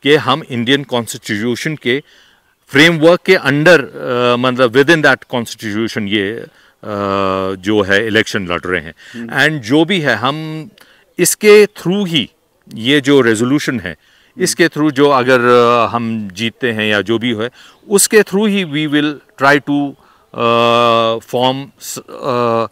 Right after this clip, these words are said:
Speaker 1: mindset जिससे कि कुछ ना कुछ, अ, निकले। क्योंकि अभी मैं hypothetically कुछ नहीं कहना चाहता, क्योंकि
Speaker 2: ठीक।
Speaker 1: लो-, लोगों ने बहुत सारी बातें की हैं,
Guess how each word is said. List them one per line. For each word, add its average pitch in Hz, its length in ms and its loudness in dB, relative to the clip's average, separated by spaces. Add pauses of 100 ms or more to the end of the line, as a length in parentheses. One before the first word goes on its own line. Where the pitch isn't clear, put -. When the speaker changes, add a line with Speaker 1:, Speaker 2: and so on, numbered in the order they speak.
(380)
Speaker 1:
mindset 120 460 0 (400)
जिससे 151 640 0
कि 170 180 -4
कुछ - 280 -8
ना 170 120 -2
कुछ, - 280 -8
अ, 151 40 -8 (320)
निकले। 117 540 -4 (300)
क्योंकि 165 220 0
अभी 170 340 0
मैं 156 300 0
hypothetically 139 720 -4
कुछ 135 240 -10
नहीं 123 100 -8
कहना 95 280 -4
चाहता, 101 320 -8
क्योंकि 143 360 -6
Speaker 2:
ठीक। - 380 -10
Speaker 1:
लो-, 143 160 8
लोगों 156 380 6
ने 170 140 4
बहुत 147 300 2
सारी 139 240 2
बातें 123 340 2
की 127 180 -2
हैं, 117 200 -2